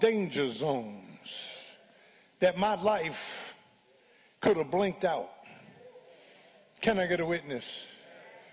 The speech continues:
This, this stuff is real. I'm, I'm just trying to be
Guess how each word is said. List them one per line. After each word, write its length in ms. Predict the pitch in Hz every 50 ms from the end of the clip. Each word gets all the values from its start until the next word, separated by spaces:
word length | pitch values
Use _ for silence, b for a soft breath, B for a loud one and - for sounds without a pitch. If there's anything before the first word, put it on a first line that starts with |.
| B B B B B B _ -
This, 240 | 202 285 254 -
this 220 | - - 285 320 -
stuff 260 | - - 185 - -
is 160 | 151 139 147
real. 180 | 185 269 214 143
I'm, 220 | 156 196 214 190 180
I'm 160 | 196 214 220
just 280 | 190 226 - - -
trying 320 | - - 220 208 202 190 175
to 60 | 156
be 360 | 143 170 185 170 156 139 127